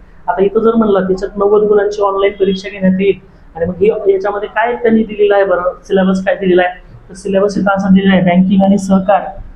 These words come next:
याच्यामध्ये तीस मार्क दिलेले आहे. आता हे बँकिंग सहकार, त्याच्यानंतर जीएस याच्यामध्ये वीस मार्क दिलेले आहेत,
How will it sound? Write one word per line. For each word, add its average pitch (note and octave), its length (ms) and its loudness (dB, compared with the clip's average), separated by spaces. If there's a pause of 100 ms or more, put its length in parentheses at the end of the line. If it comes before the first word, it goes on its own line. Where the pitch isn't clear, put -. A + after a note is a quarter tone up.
(200)
याच्यामध्ये F#3+ 440 4 (400)
तीस A3 220 0
मार्क F#3+ 180 4
दिलेले F#3 360 6
आहे. F#3 260 0 (120)
आता E3+ 160 -2
हे F#3+ 80 4
बँकिंग G3 400 0
सहकार, G3 420 -2
त्याच्यानंतर G3 500 -2
जीएस G3+ 680 0 (340)
याच्यामध्ये F#3+ 360 2
वीस G3 240 2
मार्क G3 180 2
दिलेले G3 400 4
आहेत, F#3 200 2